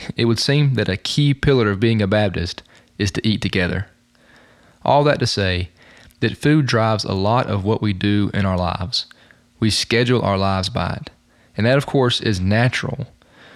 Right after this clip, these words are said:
But because eating is more than just meeting a physical requirement for life, because eating is in a lot of ways a social activity, this makes fasting that much more difficult to practice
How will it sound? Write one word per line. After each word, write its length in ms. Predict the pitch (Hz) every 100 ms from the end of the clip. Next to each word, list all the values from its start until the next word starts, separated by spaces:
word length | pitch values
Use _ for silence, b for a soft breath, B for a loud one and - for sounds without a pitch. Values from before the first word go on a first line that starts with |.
| B -
But 140 | 120
because 440 | 127 156 156 151 -
eating 380 | 139 135 131 -
is 180 | 110 107
more 300 | 110 139 135
than 160 | 107
just 340 | 101 98 - - b b b _ _ - _
meeting 500 | 110 117 127 117 107 - -
a 80 | 110
physical 500 | - 123 123 - 107
requirement 400 | - 110 104 98
for 80 |
life, 300 | 98 95 92 -
because 440 | - 131 139 -
eating 320 | 123 120 117
is 180 | - 95
in 140 | 110 104
a 60 |
lot 240 | 98 113 139
of 100 | 104
ways 320 | 92 92 90
a 100 | 98
social 540 | - 110 120 - 107
activity, 580 | 95 - 104 92 87 - B B B B -
this 220 | 143 -
makes 240 | 131 -
fasting 720 | - 117 123 123 - 95 92 B B B -
that 220 | 120 131
much 180 | 139 -
more 140 | 117
difficult 480 | 101 110 107 98 -
to 80 | 104
practice 600 | - 107 80 92 90